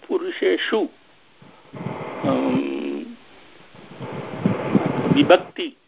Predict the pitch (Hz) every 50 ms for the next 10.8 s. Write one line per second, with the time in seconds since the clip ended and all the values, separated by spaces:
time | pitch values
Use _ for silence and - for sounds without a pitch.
0 | _ _ _ _ _ _ _ _ _ _ _ _ _ _ _ - - - - -
1 | - 165 151 139 139 147 - - - 151 - - 175 170 160 151 143 143 139 131
2 | 147 143 - - - 170 170 160 160 - _ _ _ _ _ - - - - -
3 | _ - 139 123 120 117 117 113 123 135 143 135 151 160 156 - 156 131 147 139
4 | 120 117 - - - 240 285 370 - _ _ _ - _ _ _ _ _ _ _
5 | _ _ _ _ - 139 120 120 123 120 120 - - - 277 330 - _ _ _
6 | _ _ - 143 - - 160 160 - - 240 311 370 381 - _ _ _ _ _
7 | _ - - - 170 - - - 208 190 170 160 - 190 196 214 370 392 - _
8 | _ _ _ _ _ - 190 175 - - 254 320 359 - _ - - 160 - 196
9 | 190 165 151 139 127 120 120 147 - - - 254 349 - - _ _ _ _ _
10 | _ _ - - - - - _ - - - 151 135 131 131 127